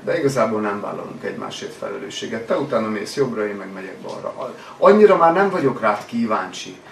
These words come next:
hogy eltöltsek veled akár egy hetet, vagy kettőt, vagy hármat.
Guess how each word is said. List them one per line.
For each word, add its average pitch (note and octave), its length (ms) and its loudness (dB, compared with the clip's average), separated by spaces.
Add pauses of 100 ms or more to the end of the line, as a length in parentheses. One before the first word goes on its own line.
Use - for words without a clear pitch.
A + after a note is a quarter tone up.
(100)
hogy A#2+ 180 0
eltöltsek A#2 600 2
veled G#2+ 260 -2
akár G#2+ 280 -4
egy G#2+ 140 -4
hetet, - 420 -6
vagy A2 220 -8
kettőt, G#2 520 -2
vagy G#2 180 -8
hármat. A2+ 580 -2